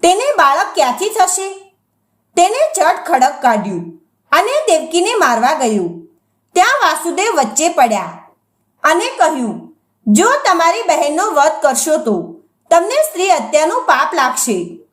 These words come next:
તમને દેવકીના બાળકનો ડર લાગતો હોય તો દેવકીને મારવાનું કારણ શું? તેને જેટલા બાળકો જન્મશે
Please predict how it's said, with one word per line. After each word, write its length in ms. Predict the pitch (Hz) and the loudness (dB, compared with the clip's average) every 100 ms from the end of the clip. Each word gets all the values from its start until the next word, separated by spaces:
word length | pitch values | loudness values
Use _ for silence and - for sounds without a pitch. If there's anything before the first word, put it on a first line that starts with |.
| _ _ _ _ _ _ | _ _ _ _ _ _
તમને 520 | 339 403 554 605 339 | 2 2 -2 2 0
દેવકીના 400 | 302 330 359 480 415 | 0 -2 0 0 2
બાળકનો 500 | 277 285 294 359 440 | 2 0 -2 -2 0
ડર 220 | 320 330 | 2 0
લાગતો 460 | 330 254 - 320 359 | 2 -2 -2 0 2
હોય 180 | 349 262 | 2 0
તો 440 | 247 208 170 - - _ _ | -2 -4 -4 -10 -20 _ _
દેવકીને 680 | 214 311 339 440 508 622 381 | 2 2 2 0 2 2 2
મારવાનું 460 | 277 285 311 440 466 | 2 0 -2 0 0
કારણ 340 | 262 247 311 | 2 2 -2
શું? 480 | 339 466 370 208 - _ _ _ _ _ - | -4 -2 -2 -4 -12 _ _ _ _ _ 2
તેને 400 | 392 440 605 659 | 2 4 2 2
જેટલા 340 | - - 392 | -2 0 0
બાળકો 520 | 440 311 269 302 392 | 2 2 0 -2 -2
જન્મશે 840 | 427 330 247 294 294 247 180 175 - | 0 0 0 -2 -2 -2 -4 -8 -18